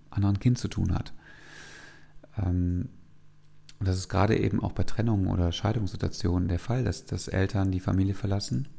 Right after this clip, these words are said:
oder Elternteile die Familie verlassen. Ähm, und natürlich dadurch, ähm, Angst entsteht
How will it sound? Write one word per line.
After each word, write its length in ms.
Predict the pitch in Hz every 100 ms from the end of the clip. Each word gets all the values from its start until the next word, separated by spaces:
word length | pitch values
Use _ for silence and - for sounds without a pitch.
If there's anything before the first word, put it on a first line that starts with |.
| - -
oder 160 | 92
Elternteile 640 | - - 90 - 87 95 107
die 100 | 101
Familie 340 | 104 104 104
verlassen. 500 | 107 101 101 123 123 - - - - - - - - - - - - - - 226 -
Ähm, 500 | 90 90 90 90 92 - - - - -
und 320 | - 95 92
natürlich 400 | - 98 98 98
dadurch, 540 | - 98 92 104 - - - - - - - - _ -
ähm, 380 | 101 90 90 - -
Angst 400 | - 98 113 -
entsteht 840 | 104 104 - - 101 107 117 117